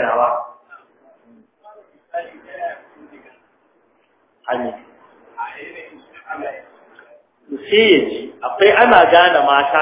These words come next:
yadda malamai suka ce, ana gane mace ta gidansu. Tarihin gidansu yana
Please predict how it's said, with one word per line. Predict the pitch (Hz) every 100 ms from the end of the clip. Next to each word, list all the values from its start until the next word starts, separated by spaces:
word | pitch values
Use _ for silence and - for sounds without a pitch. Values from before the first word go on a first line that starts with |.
| 160
yadda | 156 147
malamai | 127 123 127 139
suka | - -
ce, | - - _ _ _ -
ana | 190 185
gane | 160 160 160
mace | 127 123
ta | - 135
gidansu. | 143 143 147 135 - - _ _ _ _ _ _ _ _ _ _ _ _ _ _ _ -
Tarihin | 165 165 175 165 131 123
gidansu | 139 139 139
yana | 139 135